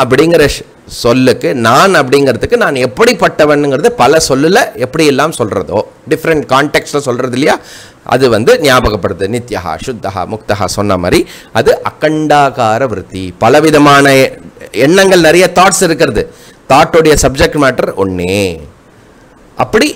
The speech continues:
நிர்விகல்பக சமாதியில் என்ன அனிஷம், அனிஷம் அப்படிங்கிறார். அப்படின்னா என்ன அர்த்தம்? திருப்பி திருப்பி தன்மயத்தையா, அதே மயமாக சமாதியை இப்படி explain பண்றார். அனிஷம்,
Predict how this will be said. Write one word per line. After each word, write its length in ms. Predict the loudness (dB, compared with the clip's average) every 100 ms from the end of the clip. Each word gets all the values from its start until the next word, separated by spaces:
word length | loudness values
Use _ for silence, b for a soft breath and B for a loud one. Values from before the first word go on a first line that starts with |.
| 2
நிர்விகல்பக 720 | 2 4 2 4 2 2 -4 -2 -4
சமாதியில் 640 | -2 -2 -2 -4 -2 -2 -4 -12 _ 0
என்ன 120 | 0 0 B B B B _ -16 -8 -2
அனிஷம், 460 | 2 4 4 0 -2 -2
அனிஷம் 400 | 2 2 0 -2 -2
அப்படிங்கிறார். 420 | -2 -2 -2 -2
அப்படின்னா 280 | 0 2 4 4
என்ன 100 | 2
அர்த்தம்? 300 | 4 2 2 B B 0
திருப்பி 360 | 2 4 2 0 0
திருப்பி 380 | -2 -2 -4 -4 -6 -14 -20 _ _ _ _ b _ 2
தன்மயத்தையா, 760 | 4 4 4 2 2 2 2 0 -4
அதே 200 | 0 4 4 4 4
மயமாக 420 | 4 4 2 2 2 0 -2 -4 0
சமாதியை 420 | 2 2 2 0
இப்படி 160 | 2 0
explain 340 | 0 -2 -2 -2
பண்றார். 260 | -4 -10 -6 -4
அனிஷம், 460 | -2 -2 -4 -4